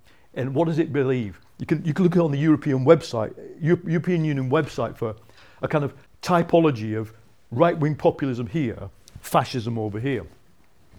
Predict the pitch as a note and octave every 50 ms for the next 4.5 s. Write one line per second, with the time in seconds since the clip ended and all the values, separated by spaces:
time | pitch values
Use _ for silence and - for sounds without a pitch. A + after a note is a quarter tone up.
0 | - - - D3 A3+ B3+ B3+ A#3+ - - F3+ D#3+ - - C3 B2+ B2+ B2+ A#2+ B2
1 | B2 - - _ _ _ _ - C3+ F3+ F#3+ A3+ G3 E3 E3 F3 F3+ F#3 F#3+ F#3
2 | - - B2+ A#2 G#2+ - - - G#2 - - G#2+ B2 B2 - - - _ - D3+
3 | D3+ - - C3 - - E3+ E3 D3+ A#2+ A2+ C#3 A#2+ A#2 A#2 C#3+ E3+ E3 E3+ A2
4 | A#2 B2+ - - - B2 G#2+ - - -